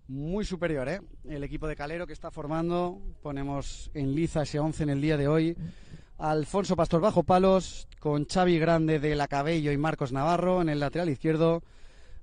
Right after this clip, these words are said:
Algovia y Pablo Martínez como doble pivotes, con muchísima libertad, casi es un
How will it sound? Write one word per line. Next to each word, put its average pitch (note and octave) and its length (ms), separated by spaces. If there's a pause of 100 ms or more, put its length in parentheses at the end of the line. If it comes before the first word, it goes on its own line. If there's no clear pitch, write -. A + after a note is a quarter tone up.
Algovia D#3+ 540
y F3+ 80
Pablo G3+ 240
Martínez F#3 420
como D#3 500
doble F#3+ 520
pivotes, F3 840
con B2+ 140
muchísima E3+ 600
libertad, D3+ 540
casi C#3+ 200
es B2 60
un C3+ 220